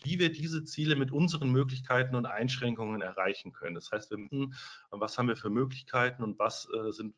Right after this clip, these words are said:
ja, wo sind sozusagen die Limits? Also haben wir vielleicht, ähm, budgetäre Einschränkungen, personelle Einschränkungen, was auch immer. Das gehört da alles mit rein. Und das wird dann eben, ähm, übersetzt in Taktiken und Maßnahmen. Und, äh,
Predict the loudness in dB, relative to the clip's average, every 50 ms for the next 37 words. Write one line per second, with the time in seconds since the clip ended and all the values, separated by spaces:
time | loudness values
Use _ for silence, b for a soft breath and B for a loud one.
0 | _ 0 2 2 2 2 0 0 -2 -4 -4 -4 -2 0 0 0 0 -2 -2 2
1 | 4 4 4 4 2 0 -4 -4 -6 -6 -6 -8 -8 -8 -6 -6 -6 -6 -4 -4
2 | -4 -4 -4 _ B B B B B B B B B B _ -2 -2 -2 -2 -4
3 | -6 -8 -12 -20 _ _ -8 -6 -6 -10 -6 -2 2 4 4 6 6 4 4 4
4 | 4 4 2 0 0 0 -2 -2 -2 -2 -2 -2 -2 -4 -4 -4 0 0 0 0
5 | 0 -2 0 0 0 0 -2 -4 -6 -6 -6 -6 -6 -4 -2 -2 0 0 0 0
6 | 0 -2 -2 -2 -4 -4 -4 -4 -4 -2 -4 -2 0 2 2 2 2 -2 -2 -2
7 | -2 -2 -2 0 -2 -2 0 -2 -4 -6 B B B B B B B B B B
8 | -8 0 0 0 2 2 0 2 2 2 2 2 0 -2 -4 -4 -6 -8 -10 -12
9 | -10 -10 -10 -6 -4 -4 -4 -4 -6 -12 -8 -6 -6 -2 0 0 -2 0 -2 -6
10 | -4 0 0 2 2 4 2 2 0 -2 -6 -6 -6 -6 -8 -10 -12 -14 _ _
11 | _ _ _ _ -10 -10